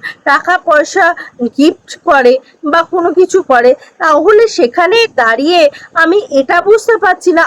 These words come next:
আপনাদের কার কি প্রবলেম রয়েছে,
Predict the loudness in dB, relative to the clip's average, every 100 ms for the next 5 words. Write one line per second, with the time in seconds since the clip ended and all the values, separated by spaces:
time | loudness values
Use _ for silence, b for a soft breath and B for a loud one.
0 | -2 -2 -2 -4 -4 0 0 -2 -2 -2
1 | -2 -2 -2 -2 0 0 0 0 0 0
2 | 2 2 2 0 -2